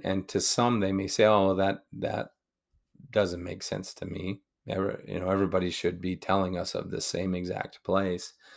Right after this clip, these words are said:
But I think, I think her explanation is beautiful. Uh, she's, she interprets this to be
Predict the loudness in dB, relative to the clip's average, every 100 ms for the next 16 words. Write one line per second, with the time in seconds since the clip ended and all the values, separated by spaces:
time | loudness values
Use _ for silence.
0 | -20 -20 0 10 12 10 8 2 -2 -16
1 | -6 -4 0 2 4 4 4 -2 -2 0
2 | 0 -2 -4 -4 0 0 0 -2 -10 -14
3 | -8 -6 -6 -8 -10 -6 -4 -6 -12 -18
4 | _ _ _ _ _ -12 -2 0 0 2
5 | 2 2 -2 -4 -2 -2 -4 -8 -4 -4
6 | -4 -4 -8